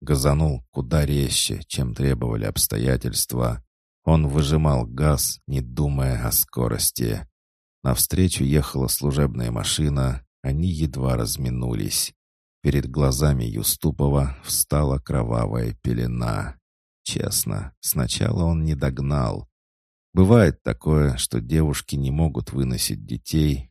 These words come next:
учитывая экологию и питание. Не занимаются физически, ведут нездоровый образ жизни,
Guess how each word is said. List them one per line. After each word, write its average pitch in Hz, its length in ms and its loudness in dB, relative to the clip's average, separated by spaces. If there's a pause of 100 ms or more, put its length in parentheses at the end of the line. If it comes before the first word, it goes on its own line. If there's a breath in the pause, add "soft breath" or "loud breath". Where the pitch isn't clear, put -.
(120)
учитывая 69 680 -2
экологию 64 800 -2
и 57 80 -6
питание. 58 800 -2 (600)
Не 78 120 2
занимаются 82 680 2
физически, 69 960 0 (180)
ведут 73 540 0
нездоровый 65 720 0
образ 60 480 -4
жизни, 69 800 -2